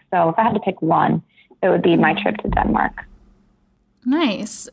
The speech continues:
Speaker 2: Um, when would you say is the last time that you cried tears of joy?
Speaker 1: Oh, God. Speaking of traveling,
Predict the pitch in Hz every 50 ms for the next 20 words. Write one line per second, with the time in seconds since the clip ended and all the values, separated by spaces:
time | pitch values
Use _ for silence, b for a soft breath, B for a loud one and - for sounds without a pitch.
0 | - - 233 233 233 226 220 220 214 - - - _ 214 202 226 247 254 269 285
1 | 311 311 294 269 277 240 - 269 247 247 226 233 214 202 202 208 214 - - -
2 | 226 214 208 202 - 185 190 190 196 196 196 190 190 190 190 190 190 - _ _
3 | - - - 226 208 202 202 202 190 - - - 214 202 202 202 202 - - 185
4 | 185 - - - 185 180 180 87 57 53 - 247 - _ _ _ _ _ _ _
5 | _ _ _ _ _ _ - - 208 - 185 - - - - - - - - B
6 | B B B B B B _ - 190 180 185 190 180 175 180 - - - - -
7 | - - - 185 185